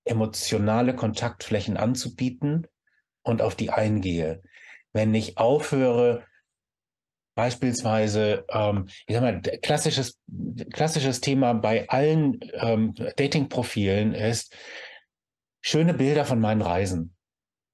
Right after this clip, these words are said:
Hier Sydney, hier New York, hier Paris, hier Rom. Wenn ich da drauf gucke, sieht es aus wie Marketing für ein Reisebüro.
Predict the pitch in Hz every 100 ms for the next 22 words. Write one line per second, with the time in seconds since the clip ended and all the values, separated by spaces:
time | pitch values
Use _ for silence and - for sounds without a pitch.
0 | _ _ - 135 123 175 180 147 143 127
1 | 113 107 131 165 160 120 113 107 104 143
2 | 143 120 107 92 87 82 - - - -
3 | - _ _ _ - 123 139 147 120 156
4 | 196 214 180 156 160 143 120 151 160 143
5 | 127 151 165 151 135 135 117 110 113 95
6 | 87 78 -